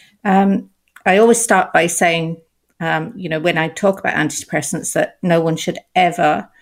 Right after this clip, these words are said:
reduce or stop taking antidepressants without consulting their prescriber. That is really, really important. Um, so we, yeah, we've,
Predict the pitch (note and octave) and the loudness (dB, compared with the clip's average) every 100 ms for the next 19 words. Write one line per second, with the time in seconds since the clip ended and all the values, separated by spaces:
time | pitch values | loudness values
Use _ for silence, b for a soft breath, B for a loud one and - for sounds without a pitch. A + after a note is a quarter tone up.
0 | b b - F3 C#3+ E3+ E3 F3 - - | b b -10 -8 -2 -2 -2 -4 -10 -6
1 | - - - F3 E3+ E3+ D#3+ D#3+ - - | -6 -6 -4 -2 -2 -4 -4 -6 -10 -4
2 | - - - - E3 E3+ - - F3 E3+ | -4 -4 -8 -6 0 0 0 -4 -4 -4
3 | - F3 E3+ F3+ F3 E3+ - - - F3 | -2 -2 -2 -2 0 0 -2 -6 0 2
4 | F3+ G#3 G#3 B B - F3 F3 E3+ F3 | 2 0 0 B B -4 0 0 0 0
5 | F3 F3 E3 E3 D#3+ E3 D#3 D#3 D3+ - | 2 4 2 0 2 4 4 2 0 0
6 | D3+ - G3 G#3 - - _ _ _ _ | -2 -2 -4 -4 -6 -14 _ _ _ _
7 | _ _ _ _ - - b b b b | _ _ _ _ -14 -14 b b b b
8 | _ - F3+ F3 F#3 - A#3 B3 A#3+ A3+ | _ -2 2 2 0 0 2 4 2 0
9 | - G3+ G#3 E3+ G3+ G#3 - | -4 4 4 4 2 -2 -6